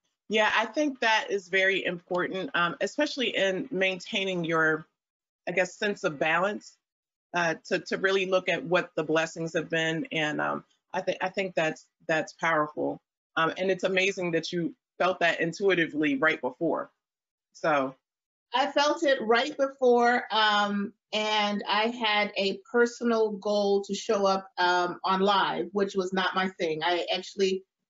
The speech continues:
Speaker 2: had a phobia of live, um, even though I'm a public speaker, just did not like the whole format of not knowing who's on the other end, and had made a commitment to show up every day during the official quarantine. So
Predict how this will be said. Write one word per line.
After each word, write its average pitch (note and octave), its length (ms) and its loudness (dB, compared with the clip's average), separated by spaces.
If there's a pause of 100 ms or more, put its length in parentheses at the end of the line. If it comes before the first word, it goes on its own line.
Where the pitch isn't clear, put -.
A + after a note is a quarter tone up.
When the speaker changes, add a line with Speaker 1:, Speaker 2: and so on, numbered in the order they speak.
Speaker 2:
had F#3 280 0
a F#3+ 220 2
phobia A3+ 500 4
of F3 120 -2
live, - 460 -2 (640)
um, F#3 480 0
even G3 320 0
though F3+ 100 2
I'm F3+ 140 2
a F3+ 80 -2
public G3 260 0
speaker, F3+ 480 0
just F3+ 260 -2
did F3+ 140 0
not F3 160 0
like F3 240 0
the F3+ 80 -2
whole F3+ 260 0
format F3 460 0
of E3+ 80 -2
not F3 260 0
knowing F3 300 0
who's F3 160 2
on E3+ 140 0
the E3 80 0
other E3+ 260 0
end, E3 280 -4 (460)
and F#3 360 0
had F3+ 440 0
made F3+ 220 2
a F3 60 0
commitment F#3 460 -2
to F3 60 -10
show F3 220 0
up F3 160 0
every F3+ 240 0
day E3+ 240 2
during E3 260 0
the E3 140 0
official E3 240 -6
quarantine. D#3 580 -4
So D#3 420 0